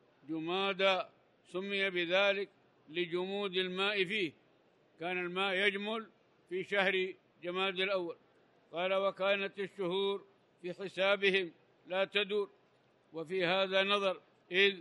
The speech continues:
كانت شهورهم متواطئة، متغطية بالأهلة ولا بد من دو-، من دورانها،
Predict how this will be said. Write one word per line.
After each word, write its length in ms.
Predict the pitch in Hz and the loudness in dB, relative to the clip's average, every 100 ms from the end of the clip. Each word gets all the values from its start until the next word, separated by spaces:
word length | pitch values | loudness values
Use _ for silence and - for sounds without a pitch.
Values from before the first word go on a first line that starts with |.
| - _ _ | -18 _ _
كانت 380 | 170 190 196 196 | 0 2 2 -2
شهورهم 760 | 185 165 190 196 190 202 196 - _ _ | -4 0 0 2 2 0 -4 -14 _ _
متواطئة، 800 | 156 - 190 196 202 214 196 165 _ _ _ _ 165 | -10 -6 2 2 2 0 -2 -2 _ _ _ _ -10
متغطية 680 | 165 185 202 - 202 202 | -4 0 0 0 -4 -2
بالأهلة 840 | 190 190 208 208 202 202 202 180 135 _ _ _ _ _ _ | 0 0 2 2 4 2 2 -2 -2 _ _ _ _ _ _
ولا 260 | 143 180 196 | -2 0 2
بد 280 | 190 180 | 0 -2
من 320 | 190 190 190 175 | -2 -2 -4 -4
دو-، 180 | 202 180 | -6 -6
من 200 | 180 180 | -8 -2
دورانها، 840 | 196 190 190 196 196 202 196 | 0 2 2 2 2 2 2